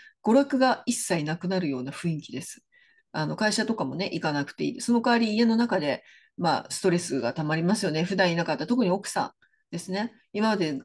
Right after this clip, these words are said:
旦那も子供も外に行ってたのに、いきなり家にいるようになって、それが原因で鬱になった人っていう話も結構よく聞いています。なので、全く生活様式が変わってしまった、やりたいことが自由にできなくなったと同時に、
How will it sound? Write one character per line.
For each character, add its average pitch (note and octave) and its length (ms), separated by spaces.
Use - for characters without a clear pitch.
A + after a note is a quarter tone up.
旦 E3+ 200
那 F3+ 80
も A#3 120
子 A3 140
供 E3+ 120
も D#3+ 80
外 A3+ 240
に D#3+ 120
行 - 80
っ - 40
て F3+ 80
た D3 120
の D3+ 80
に、 - 180
い F#3 60
き A#3 100
な B3 80
り A3+ 160
家 A3+ 120
に F#3+ 120
い D3 40
る D3 60
よ C#3+ 80
う C#3+ 40
に D3 40
な C#3+ 100
っ - 20
て、 E3 260
そ A#3 120
れ A#3 80
が A#3 80
原 G#3 120
因 G3 140
で F#3 60
鬱 F#3 240
に C#3+ 60
な C#3 80
っ - 40
た - 100
人 - 220
っ - 20
て - 160
い - 20
う F3 40
話 F3+ 320
も B3+ 260
結 C#4 180
構 C#3+ 120
よ D3 140
く - 260
聞 - 160
い E3+ 80
て - 260
い F3+ 100
ま E3+ 140
す。 - 260
な A#3 80
の F#3+ 140
で、 F3+ 240
全 B3 160
く - 60
生 E4+ 180
活 E4+ 240
様 D4 160
式 - 240
が D#3 180
変 G#3+ 160
わ A3+ 80
っ A3 40
て B3+ 100
し A#3 140
ま G#3+ 80
っ A3 100
た、 G#3+ 260
や A3 120
り B3 100
た C#4+ 140
い C#4 60
こ B3+ 100
と B3 80
が D#3 120
自 E3+ 160
由 A3+ 120
に E3 140
で D#3+ 80
き F#3+ 80
な F3+ 120
く E3+ 100
な C#3+ 100
っ - 120
た - 200
と F#4+ 160
同 F4+ 180
時 E4+ 120
に、 D#4+ 360